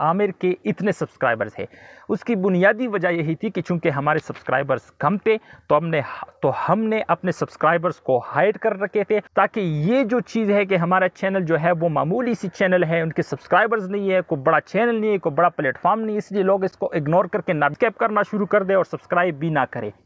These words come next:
इसी डर से हम अपने subscribers को hide करते थे। लेकिन YouTube वालों ने इस option को ख़त्म कर दिया। अब आप अपने subscribers को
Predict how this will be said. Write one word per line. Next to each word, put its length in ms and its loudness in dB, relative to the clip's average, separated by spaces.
इसी 200 2
डर 140 0
से 140 -2
हम 140 -2
अपने 380 -2
subscribers 640 -2
को 200 2
hide 380 0
करते 380 -8
थे। 80 -8
लेकिन 920 0
YouTube 340 0
वालों 300 2
ने 280 -6
इस 280 -2
option 380 0
को 140 -4
ख़त्म 380 -2
कर 180 0
दिया। 240 2
अब 360 0
आप 200 2
अपने 300 -4
subscribers 720 -2
को 420 -2